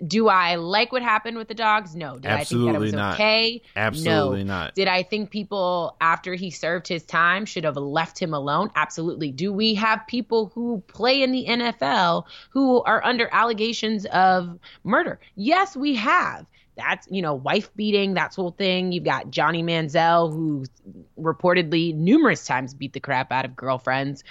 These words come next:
Speaker 1: who is now in talks with N F L teams possibly about making a return. And then you've got, so I was very disappointed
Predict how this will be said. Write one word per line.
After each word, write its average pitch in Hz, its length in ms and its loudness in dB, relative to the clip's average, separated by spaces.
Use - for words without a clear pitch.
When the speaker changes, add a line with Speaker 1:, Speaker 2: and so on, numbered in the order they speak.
Speaker 1:
who 214 100 2
is 147 80 0
now 147 360 0
in 160 220 -4
talks - 480 2
with 151 420 2
N 165 120 2
F 151 160 0
L 147 180 2
teams 147 340 -8
possibly 147 680 -4
about 139 260 -2
making 143 320 -8
a 127 40 -6
return. 135 460 -6
And 294 120 4
then 359 140 4
you've 339 160 0
got, 220 360 0
so 254 300 2
I 262 120 2
was 359 220 -2
very 220 260 -4
disappointed 143 880 -14